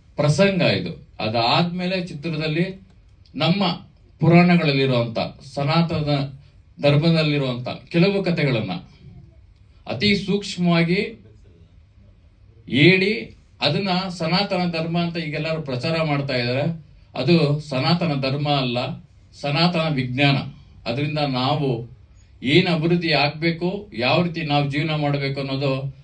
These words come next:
ಚಿತ್ರದ ಕಥೆನಲ್ಲಿದೆ. ಇನ್ನ ಈ ಚಿತ್ರದಲ್ಲಿ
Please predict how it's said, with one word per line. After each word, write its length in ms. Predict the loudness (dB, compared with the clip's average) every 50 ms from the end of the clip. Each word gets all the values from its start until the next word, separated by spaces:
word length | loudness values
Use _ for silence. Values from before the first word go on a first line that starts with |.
| -20 -14 -10
ಚಿತ್ರದ 680 | -6 -2 0 2 2 4 4 4 2 2 0 -2 -6 -14 -18 -20 -20 -20 -16 -6 -2
ಕಥೆನಲ್ಲಿದೆ. 760 | 0 4 4 4 4 4 2 0 -2 -2 -4 -4 -6 -8 -10 -16 -20 -20 -20 -20 -20 -20 _ -20 -20 _ -20 _ -20 -20 -20 -20 -20 _ -8
ಇನ್ನ 140 | -2 0 2 4 4 2 2 0 -2
ಈ 80 | -2
ಚಿತ್ರದಲ್ಲಿ 840 | -4 -4 -4 -4 -2 -2 0 0 2 2 2 2 2 2 0 -2 -4